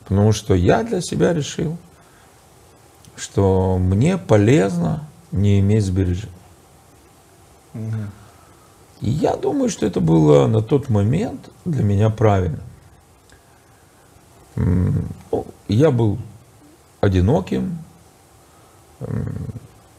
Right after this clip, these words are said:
Speaker 1: мой папа, э, уже как раз в это время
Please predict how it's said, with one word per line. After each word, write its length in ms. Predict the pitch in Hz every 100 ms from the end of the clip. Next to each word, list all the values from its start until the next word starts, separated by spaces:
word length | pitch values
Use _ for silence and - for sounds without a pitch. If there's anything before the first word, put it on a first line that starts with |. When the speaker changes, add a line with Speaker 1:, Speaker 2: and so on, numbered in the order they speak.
| _ _ - - -
Speaker 1:
мой 320 | 101 110 110
папа, 580 | 110 117 110 - 87 - - - - - - _ _ - -
э, 40 | - - - - - -
уже 880 | 101 92 90 98 101 95 92 87 -
как 280 | - - -
раз 360 | 95 98 92 98
в 80 |
это 240 | 92 92 98
время 420 | 95 95 90 87